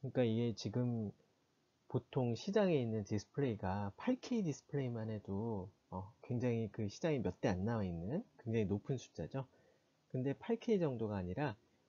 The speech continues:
오 인치 만들려는데 한 백 K 정도의 해상도가 필요하고요. 심지어는 우리가 한 이십사 인치 모니터 만들려고 하면은 이거대로 하면은 막 오백 K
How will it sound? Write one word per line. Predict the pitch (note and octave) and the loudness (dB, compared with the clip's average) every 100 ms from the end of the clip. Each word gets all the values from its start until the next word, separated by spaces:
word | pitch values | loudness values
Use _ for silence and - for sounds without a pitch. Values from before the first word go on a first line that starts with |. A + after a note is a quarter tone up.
| _ | _
오 | A2 | 2
인치 | C#3+ D3+ - | 2 2 -2
만들려는데 | B2+ G2+ G2+ G2+ G2 G2 C3+ | -2 0 0 0 0 -2 -4
한 | C#3+ | -6
백 | - G#2 | -4 -6
K | - D#3+ C#3 | 0 2 2
정도의 | A#2+ G2 G2 B2+ | 0 -2 -2 -2
해상도가 | E3+ D3 G#2+ - | -2 -2 -4 -6
필요하고요. | - E3 B2 - G2+ C3+ - _ _ _ _ _ _ _ _ _ | -4 -2 -2 -4 -6 -8 -10 _ _ _ _ _ _ _ _ _
심지어는 | - A3+ A3+ G3 | -2 4 6 6
우리가 | D#3+ B2 C#3+ D3 | 4 2 2 2
한 | C#3+ G#2 - _ | 0 -2 -8 _
이십사 | G#2+ C#3+ F3+ - E3 | -2 0 0 0 0
인치 | C#3 - | 0 -2
모니터 | A2 G#2 - B2 | -2 -2 -2 -2
만들려고 | F2 F2 G#2+ G2 G2+ | -2 0 0 0 0
하면은 | F#2+ F#2 D#3+ B2+ - _ _ _ _ _ _ _ | -2 -2 -2 -2 -6 _ _ _ _ _ _ _
이거대로 | C#3 E3 D#3+ D3+ D3 | 0 2 4 4 4
하면은 | C3+ B2+ D3 E3+ E3 E3 _ _ | 0 0 0 0 0 -4 _ _
막 | A#2 G2 | -10 -8
오백 | F2 A#2+ C#3 E3 | -2 0 4 2
K | - C3 F#2+ D#2+ | 2 -2 -2 -4